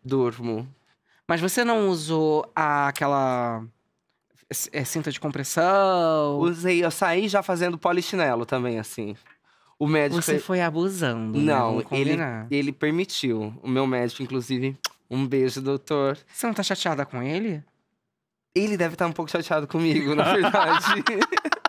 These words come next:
Speaker 2: Que a errada foi você.
Speaker 1: Não teve errada, é porque eu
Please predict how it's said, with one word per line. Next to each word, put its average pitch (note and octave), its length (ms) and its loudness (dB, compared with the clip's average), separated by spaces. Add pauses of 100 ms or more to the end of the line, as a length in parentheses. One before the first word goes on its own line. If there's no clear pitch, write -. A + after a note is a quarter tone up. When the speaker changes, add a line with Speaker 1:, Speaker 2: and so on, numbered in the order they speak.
(280)
Speaker 2:
Que - 100 -2
a E3+ 40 4
errada D#3+ 300 0
foi F3 160 -2
você. D#3+ 880 0
Speaker 1:
Não A#3+ 140 0
teve B3+ 340 0
errada, C#3+ 480 2
é - 20 0
porque D#3+ 300 -2
eu F3 100 -2